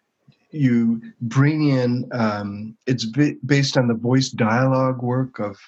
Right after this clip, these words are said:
Helen Sidra Stone, uh, that Shakti Gawain got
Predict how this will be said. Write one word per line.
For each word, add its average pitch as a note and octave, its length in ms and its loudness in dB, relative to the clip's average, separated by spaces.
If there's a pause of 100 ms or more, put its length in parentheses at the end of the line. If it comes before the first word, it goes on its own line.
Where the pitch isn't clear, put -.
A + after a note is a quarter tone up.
(260)
Helen A#2+ 300 0
Sidra A2 340 -2
Stone, A2+ 640 0 (480)
uh, G2 100 -4
that A2 260 2
Shakti A2+ 400 0
Gawain G#2 380 -2
got G2 320 -2